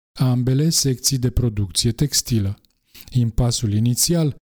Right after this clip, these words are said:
a fost depășit prin atragerea unui nou investitor pentru secțiile nedorite de proprietarii italieni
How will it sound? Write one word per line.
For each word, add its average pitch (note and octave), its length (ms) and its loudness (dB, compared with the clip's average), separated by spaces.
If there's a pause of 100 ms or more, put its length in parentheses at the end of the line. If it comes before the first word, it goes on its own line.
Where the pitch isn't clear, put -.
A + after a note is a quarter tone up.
a E3+ 60 4
fost F#3 260 0
depășit D#3+ 500 0
prin D#3+ 180 0
atragerea C#3+ 540 0
unui C3+ 280 2
nou C#3 280 2
investitor A2 680 0
pentru A2 300 0
secțiile A2+ 600 0
nedorite B2 680 0 (320)
de C#3 100 2
proprietarii A2 880 0
italieni A#2+ 680 0